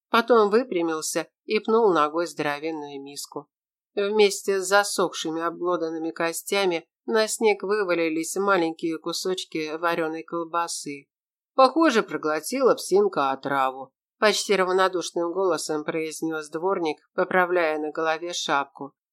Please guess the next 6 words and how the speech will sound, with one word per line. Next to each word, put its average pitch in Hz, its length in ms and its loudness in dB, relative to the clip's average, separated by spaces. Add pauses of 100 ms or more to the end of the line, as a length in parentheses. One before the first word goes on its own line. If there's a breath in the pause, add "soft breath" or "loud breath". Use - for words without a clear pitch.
(320)
«Кто-то 311 380 2
из 160 160 6
гостей 160 500 0
лишнего 160 500 -2
шума 165 360 0
побоялся». 156 840 -2